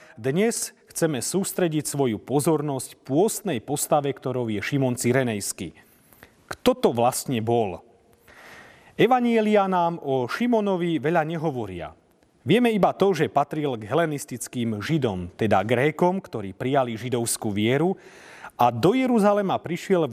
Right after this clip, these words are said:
dňoch Ježišovho procesu, aby slávil sviatky. Meno Šimon znamená poslúchajúci, respektíve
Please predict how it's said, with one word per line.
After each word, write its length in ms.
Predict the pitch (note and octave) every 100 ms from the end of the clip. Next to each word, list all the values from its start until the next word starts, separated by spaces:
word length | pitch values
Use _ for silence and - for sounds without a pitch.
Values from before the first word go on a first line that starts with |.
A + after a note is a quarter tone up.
| A#2+
dňoch 240 | C3 -
Ježišovho 560 | A2 C#3+ D#3 E3+ A#2 F2+
procesu, 640 | - A#2+ - D#3+ F3 E3+ -
aby 240 | A#2 G#2
slávil 640 | F2+ - B2+ C3 B2 A#2+ G#2+
sviatky. 720 | - A2 A#2 A2+ - - - _ _ _ _ _ - - - - F#3
Meno 160 | G#3+
Šimon 560 | F#2 A#2 A#2 F3 A#3 F3
znamená 560 | C3+ C#3 C#3+ C3 G2+
poslúchajúci, 1040 | - G2+ - A#2 C3 - D3+ D3 D3 F#3 D3+
respektíve 640 | A2+ - A2+ - A2+ G2